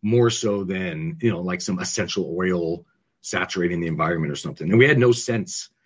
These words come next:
so no smells or anything like that to the shungite candles. They're, they're energy candles. Um, again, I just visualize them as a, an etheric fan of some sorts.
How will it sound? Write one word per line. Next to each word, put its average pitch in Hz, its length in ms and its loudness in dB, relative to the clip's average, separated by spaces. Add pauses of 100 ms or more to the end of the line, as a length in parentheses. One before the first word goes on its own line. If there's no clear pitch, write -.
(280)
so 101 160 -6
no 107 160 -2
smells 107 640 -2
or 101 60 -2
anything 104 180 -2
like 92 160 -4
that 107 300 -4
to 123 280 2
the 113 220 4
shungite 107 480 -2
candles. 117 500 -2 (280)
They're, 98 320 0 (100)
they're 123 120 2
energy 143 280 4
candles. 80 440 -10
Um, 80 300 -8 (680)
again, 127 220 6
I 107 120 2
just 110 200 2
visualize 113 440 2
them 107 80 -2
as 95 140 -4
a, 87 200 -8 (320)
an 107 100 -2
etheric 113 460 2
fan 104 500 -4
of 80 120 -14
some 73 220 -10
sorts. - 600 -8